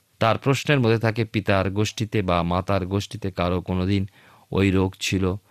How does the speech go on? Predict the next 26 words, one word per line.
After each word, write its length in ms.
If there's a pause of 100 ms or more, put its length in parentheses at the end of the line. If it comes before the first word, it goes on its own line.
(240)
প্রায় 240
চার 260
পুরুষ 340
পর্যন্ত 440
প্রশ্ন 360
করেন। 380 (540)
প্রভুর 240
এক 200
ভক্তের 440 (100)
এক 260
বইয়ে 440 (240)
পড়ছিলাম 520
যে 120
তিনি 280
যখন 420 (480)
সাইকোলজি 600
পড়ছিলেন, 680 (360)
সময় 320
সময় 320
হাসপাতাল 640
পরিদর্শন 600
করতেন, 520 (640)
ডাক্তারদের 520
নানা 240
প্রশ্ন 400
করতেন। 380